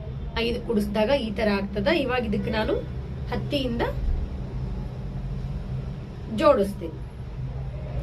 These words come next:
ನೋಡ್ರಿ, ಹ್ಮ್. ಇವಾಗ ಇದು ಐದು ತರಹದ,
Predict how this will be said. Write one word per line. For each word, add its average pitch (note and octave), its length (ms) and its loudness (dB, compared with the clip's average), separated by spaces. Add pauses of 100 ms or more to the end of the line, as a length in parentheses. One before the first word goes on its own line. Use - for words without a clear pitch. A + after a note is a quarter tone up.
(100)
ನೋಡ್ರಿ, - 260 0 (4000)
ಹ್ಮ್. - 180 -2 (1500)
ಇವಾಗ F#3+ 240 2 (120)
ಇದು - 100 0 (840)
ಐದು B3+ 200 4 (100)
ತರಹದ, G3+ 400 4